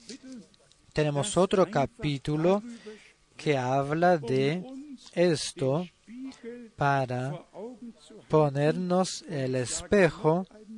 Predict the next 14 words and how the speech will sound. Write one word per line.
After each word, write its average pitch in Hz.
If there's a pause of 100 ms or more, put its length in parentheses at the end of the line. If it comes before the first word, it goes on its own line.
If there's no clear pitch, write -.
(500)
frente 156
a 147
nuestros 147
ojos. 131 (140)
Repito, 151 (840)
si 208 (120)
y 185
si 220
no 175 (360)
en 180
nuestro 175
medio, 151 (380)
sino 160
en 147